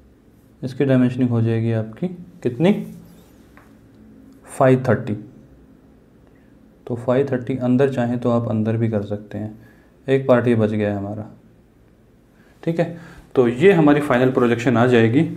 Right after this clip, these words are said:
इसके अलावा शायद कोई dimensioning करने की ज़रूरत आपको ना पड़े,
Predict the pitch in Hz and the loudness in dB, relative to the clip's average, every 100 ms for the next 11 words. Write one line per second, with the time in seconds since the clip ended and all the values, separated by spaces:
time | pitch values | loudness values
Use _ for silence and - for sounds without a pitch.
0 | - - - 135 135 180 131 117 165 170 | -14 -20 -8 -4 2 4 6 6 6 6
1 | 156 156 156 151 147 147 151 147 143 143 | 2 6 6 8 8 8 6 6 6 6
2 | 139 131 135 135 123 123 120 131 139 - | 6 6 6 4 2 2 2 4 4 4
3 | 139 - | 4 2